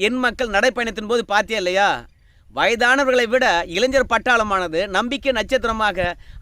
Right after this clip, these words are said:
அண்ணாமலை தான் பார்த்தாங்க. இப்ப விஜய் அவர்கள் வந்தாங்கன்னா இங்கிருந்து அங்க ஷிஃப்ட் ஆக மாட்டாங்களா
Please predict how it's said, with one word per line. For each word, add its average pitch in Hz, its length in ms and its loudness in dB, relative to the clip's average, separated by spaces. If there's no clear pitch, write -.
அண்ணாமலை 240 380 0
தான் 247 180 0
பார்த்தாங்க. 190 380 0
இப்ப 165 200 -6
விஜய் 226 220 0
அவர்கள் 240 260 2
வந்தாங்கன்னா 214 440 0
இங்கிருந்து 262 340 -2
அங்க 208 160 -6
ஷிஃப்ட் 269 260 -2
ஆக 214 140 2
மாட்டாங்களா 170 420 0